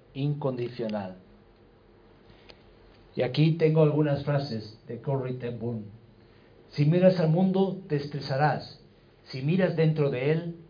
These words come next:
te deprimirás. Si miras a Dios, descansarás". Y hay un versículo para cada una de estas frases.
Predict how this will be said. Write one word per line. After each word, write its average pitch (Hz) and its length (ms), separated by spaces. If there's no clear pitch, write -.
te 143 100
deprimirás. 135 800
Si 131 220
miras 151 340
a 117 80
Dios, 143 460
descansarás". 127 880
Y 120 300
hay 139 280
un 117 320
versículo 131 640
para 120 380
cada 131 360
una 135 240
de 117 120
estas 120 440
frases. 139 600